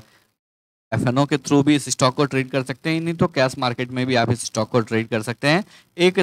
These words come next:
थ्री मंथ का रेंज ब्रेकआउट हम लोगों को दिख रहा है। साथ ही साथ जो है कंटिन्यूअसली हम लोगों को यहाँ पे एक हायर लो का फॉर्मेशन देखने को मिल रहा है और finally स्टॉक ने यहाँ पे आपको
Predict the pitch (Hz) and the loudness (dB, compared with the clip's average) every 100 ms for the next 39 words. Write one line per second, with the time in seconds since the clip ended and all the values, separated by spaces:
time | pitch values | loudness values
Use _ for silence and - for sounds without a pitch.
0 | 170 - 196 214 202 143 143 143 143 147 | -4 -6 -2 -2 0 0 0 -2 2 2
1 | 143 117 127 147 151 131 120 117 123 127 | 2 0 0 0 -2 -2 -2 0 0 2
2 | 127 120 120 117 117 127 113 - 117 - | 0 0 2 2 2 0 -2 -6 -6 -2
3 | 120 117 120 190 240 _ _ - 143 170 | 0 2 4 2 0 _ _ 0 0 2
4 | 180 165 156 160 160 170 160 - 117 113 | 2 2 2 2 4 4 2 0 -6 -4
5 | 127 127 127 147 139 117 117 113 113 123 | -4 -4 -2 -2 -2 0 2 2 0 0
6 | 120 104 101 117 120 120 - 107 107 104 | 0 0 -2 -2 -2 -4 -4 -4 -4 -6
7 | - - 127 139 147 135 107 104 123 127 | -10 0 4 6 4 2 0 2 2 2
8 | 131 120 117 120 117 127 123 117 123 117 | -2 0 0 0 -2 -6 -6 -6 -6 -4
9 | 123 120 120 127 185 - - - 165 170 | -4 -2 0 2 2 0 -20 -4 0 0
10 | - 156 156 165 165 151 - 131 127 127 | 2 2 2 0 0 0 2 6 6 4
11 | 135 135 120 107 107 - 117 101 101 - | -4 -2 -2 -2 -4 -2 0 0 -2 -2
12 | 143 | 0